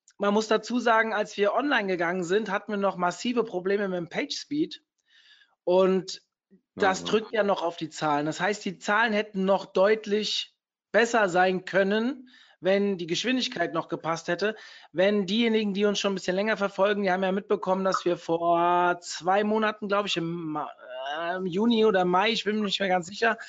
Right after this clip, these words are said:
Speaker 1: ein Webinar mit unserem Programmierer hatten, der quasi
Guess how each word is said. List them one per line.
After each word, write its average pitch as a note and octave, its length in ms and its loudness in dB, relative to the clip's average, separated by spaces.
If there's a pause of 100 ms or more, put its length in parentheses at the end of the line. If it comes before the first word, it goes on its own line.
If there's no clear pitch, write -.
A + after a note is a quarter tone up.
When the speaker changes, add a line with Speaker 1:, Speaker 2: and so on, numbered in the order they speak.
(360)
Speaker 1:
ein G3 340 2
Webinar G3+ 420 4
mit G3+ 140 -2
unserem F3 540 0
Programmierer F3+ 560 2
hatten, F3+ 340 -2 (420)
der G3 340 2
quasi F#3+ 560 -2